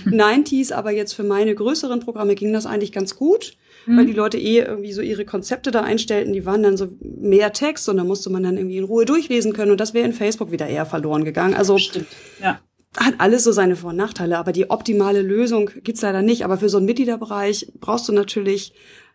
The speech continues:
Speaker 2: also denke ich, braucht man ein lebendiges Forum, einen lebendigen
Speaker 1: Ja.
Speaker 2: Platz, wo die Leute sich austauschen können. Ne, und da macht es tatsächlich total Sinn, Facebook-Gruppe zu machen. Also,
Speaker 1: Mhm.
Speaker 2: genau.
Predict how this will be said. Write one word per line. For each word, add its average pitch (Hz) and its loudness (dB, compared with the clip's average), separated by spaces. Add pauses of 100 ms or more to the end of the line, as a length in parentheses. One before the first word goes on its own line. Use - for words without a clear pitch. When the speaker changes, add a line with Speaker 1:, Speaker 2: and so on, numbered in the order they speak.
(200)
Speaker 2:
also 202 4
denke 226 4
ich, - -2
braucht 196 -2
man 208 0
ein 202 0
lebendiges 202 2
Forum, 240 -4
einen 196 0
lebendigen 202 0
Speaker 1:
Ja. 196 2
Speaker 2:
Platz, 240 -4
wo 226 -4
die 190 -6
Leute 202 -4
sich 180 -12
austauschen 269 -6
können. 254 0 (460)
Ne, 214 0
und 208 2
da 190 4
macht 202 4
es 208 -6
tatsächlich 190 -6
total 190 -8
Sinn, 185 4
Facebook-Gruppe 180 -6
zu - -10
machen. 170 -10
Also, 175 -2
Speaker 1:
Mhm. 247 2 (600)
Speaker 2:
genau. 190 2